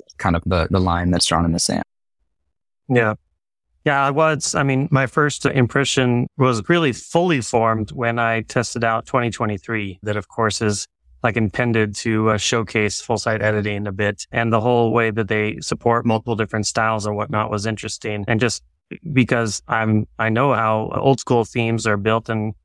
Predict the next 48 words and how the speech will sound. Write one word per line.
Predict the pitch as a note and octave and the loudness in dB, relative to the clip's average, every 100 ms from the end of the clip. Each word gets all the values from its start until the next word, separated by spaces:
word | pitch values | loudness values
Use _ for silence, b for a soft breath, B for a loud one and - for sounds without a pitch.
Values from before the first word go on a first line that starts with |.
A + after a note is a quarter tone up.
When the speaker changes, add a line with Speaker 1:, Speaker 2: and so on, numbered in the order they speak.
| _ _ | _ _
Speaker 2:
things | - A#2+ | -2 0
like | A2 G#2 | 0 -2
that | A2+ A2+ B2+ | 0 0 2
and | G#2 | 2
how | A2+ | 2
they | A2 | 0
use | A2 G#2+ | -2 -2
the | - | -2
customizer | - A2 - A2+ A2 G#2+ A2 | -2 -2 0 0 0 -2 -2
and, | G#2+ G2+ | -2 -4
and | G#2+ A2 | -2 2
those | A#2 - | 2 2
things, | A#2+ A2+ | 0 2
I, | A2 A2 A2 | 2 0 0
<laughs> | D3+ | 0
I | C3+ B2 | 0 0
was | B2 A#2 | 0 2
immediately | A#2+ A#2+ A#2 | 2 2 0
drawn | A2+ A#2+ A2+ A2 | 0 0 0 -2
to, | - A2 A2 | 0 0 2
like, | G#2 G#2 | 2 2
I | A2+ | 0
wonder | A2 D3 E3 E3 | 2 0 0 0
where | C#3+ A#2 B2+ C3 C3 C3 - | 0 2 2 4 2 0 -6
twenty | - C3+ B2+ | -2 0 0
twenty-three | - A#2+ - B2 A#2 | 0 -2 -2 -4 -4
stops | - - A#2+ A2 G#2 - - | -6 -2 2 2 0 -4 -6
and | A2+ A2 A2 - _ | -4 -4 -6 -8 _
full | A#2+ A#2+ | -4 -4
site | - A2+ A#2 | -2 -2 -2
editing | A2+ G#2+ G#2+ G#2+ G#2+ G2+ _ _ A#2+ | -2 -4 -4 -6 -8 -12 _ _ -2
as | G#2 | -2
a | |
feature | G2 A#2+ - G#2+ G2 | 0 -2 0 0 0
starts | - - A2+ G2+ - - | -2 -2 -2 -2 -8 -12
here. | - A2+ G2 G2 A#2 | -8 -6 -4 -2 2
<laughs> | |
Like, | D3 D3 - - _ _ - | 2 2 -4 -14 _ _ 0
there, | C3 B2 | 2 2
that, | B2+ C3+ - - | 0 -2 -2 -2
I | B2+ | -2
think | B2+ D3 | 2 2
that's | C3 - | 2 2
a | |
little | B2 A#2+ A#2+ | 2 2 2
bit | A2+ | 0
of | A2+ G#2 | 0 0
that, | A2+ A2 | 0 0